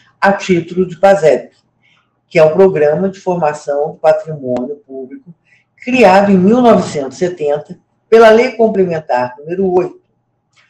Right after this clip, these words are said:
Após a promulgação da Constituição de mil novecentos e oitenta e oito,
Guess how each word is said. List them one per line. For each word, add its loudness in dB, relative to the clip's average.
Após 2
a -2
promulgação -2
da -8
Constituição -10
de -20
mil -4
novecentos -4
e -8
oitenta -10
e -2
oito, -6